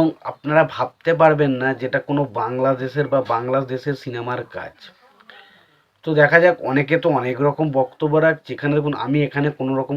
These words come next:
কোনো মন্তব্য করব না। তার কারণ হচ্ছে, অনেকেই দেখেছি তাদের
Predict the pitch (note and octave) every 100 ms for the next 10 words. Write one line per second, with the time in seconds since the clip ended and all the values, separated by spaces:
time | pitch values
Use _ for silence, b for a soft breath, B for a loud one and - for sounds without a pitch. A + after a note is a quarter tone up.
0 | C#3 C#3+ C#3 A#2+ A#2 C3 B2 C3+ - C3+
1 | C#3 A#2+ G2 - _ B B B B _
2 | B2 B2+ - B2+ D3 E3 D#3 - D3+ -
3 | C3 D3+ D3 E3+ E3+ D3+ C#3+ D3+ D#3 D3+
4 | B2+ A#2+